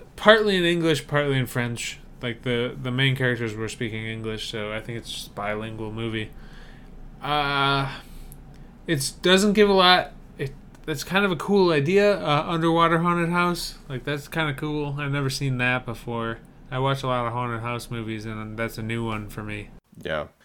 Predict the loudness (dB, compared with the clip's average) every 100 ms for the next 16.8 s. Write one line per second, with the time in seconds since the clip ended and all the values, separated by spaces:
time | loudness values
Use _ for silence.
0 | -20 -8 4 4 6 8 8 8 6 4
1 | 4 -2 -2 2 4 6 4 6 6 8
2 | 6 0 -8 -6 0 0 0 -12 -12 _
3 | -2 4 6 12 12 12 10 8 10 8
4 | 8 4 2 2 -2 -2 -6 -2 0 2
5 | 2 4 4 6 6 8 8 8 6 6
6 | 6 4 2 2 2 2 0 2 2 4
7 | 4 2 0 0 0 0 2 0 2 2
8 | 2 0 0 2 2 0 2 4 2 0
9 | -8 -8 2 6 6 10 10 12 10 8
10 | 2 -2 -6 2 10 12 12 12 8 2
11 | 4 6 8 8 8 8 8 4 4 4
12 | 4 0 4 6 6 6 6 6 6 4
13 | 2 4 4 4 2 -2 0 4 4 4
14 | 6 6 4 0 0 2 4 4 2 0
15 | -2 -2 0 2 2 2 2 0 0 0
16 | -2 0 0 2 2 2 2 0